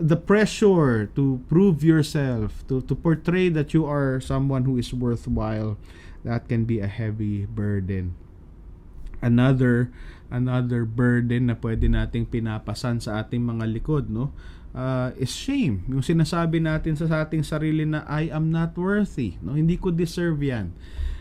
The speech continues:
Ah, tayo ay nahihiya, no? Tayo ay nakakaranas ng kahihiyan. Oh, ito pang isa. Mabigat to. Ito yung burden ng unforgiveness, no?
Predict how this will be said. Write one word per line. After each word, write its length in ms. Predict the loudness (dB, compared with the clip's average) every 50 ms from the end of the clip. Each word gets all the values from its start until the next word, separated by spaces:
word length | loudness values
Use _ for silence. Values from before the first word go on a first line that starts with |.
| -10 -12 -12
Ah, 160 | -10 -8 -8
tayo 400 | -6 -2 0 2 4 4 2 2
ay 160 | 2 2 4
nahihiya, 960 | 4 4 2 2 2 2 2 2 2 2 2 4 4 4 4 2 0 -6 -8 -4
no? 240 | -2 0 -2 -2 -2 -6 -8 -6
Tayo 320 | -4 -4 -2 -2 -2 0
ay 80 | 0 0
nakakaranas 720 | 0 0 0 0 0 0 0 2 2 2 2 0 -2 -4
ng 120 | -6 -6 -4
kahihiyan. 720 | -2 0 0 0 0 0 0 0 0 2 2 4 4 4 4 2 -4 -10 -12 -12 -16 -16 -16 -16 -8 0
Oh, 320 | 4 8 10 10 10 8
ito 160 | 6 4 2
pang 220 | 2 4 2 4 4
isa. 340 | 2 2 2 0 0 -2 -4 -10 -14 -12 -8
Mabigat 340 | -6 -4 -2 0 0 0 2 4
to. 160 | 6 6 6 6 2 -12 -14 -14 -14 -14 -16 -16 -18 -18 -18 -14 -8 -4
Ito 240 | -4 0 4 6 6
yung 400 | 8 8 8 8 6 6 4 4
burden 540 | 6 6 8 8 8 6 6 4 4 6 4
ng 120 | 4 2 2
unforgiveness, 1400 | 4 4 6 6 4 4 4 4 4 4 6 6 4 4 4 0 0 0 -2 -6 -8 -10 -10 -8 -8 -10 -10 -10 -8
no? 240 | -6 -4 -4 -4